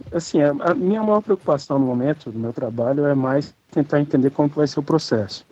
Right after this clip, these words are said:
O processo de impeachment, ninguém sabe como que funciona até hoje, porque a lei, ninguém sabe o que, que dela ainda vale, né?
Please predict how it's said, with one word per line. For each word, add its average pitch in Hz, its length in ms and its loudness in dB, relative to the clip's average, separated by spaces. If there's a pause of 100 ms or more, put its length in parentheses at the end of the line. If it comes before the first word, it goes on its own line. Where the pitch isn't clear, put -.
(880)
O - 40 -10
processo 135 340 2
de 143 60 0
impeachment, 147 400 -2
ninguém 143 360 0
sabe 135 420 0
como 127 260 -4
que - 80 -20
funciona 120 480 -2
até 123 200 -4
hoje, 123 280 0
porque - 280 -4
a 131 120 2
lei, 135 480 0 (280)
ninguém 139 280 2
sabe 139 260 0
o 135 40 -2
que, 147 240 -2
que 135 460 -2 (140)
dela 135 480 0
ainda 131 320 2
vale, 107 360 -10
né? 110 200 -12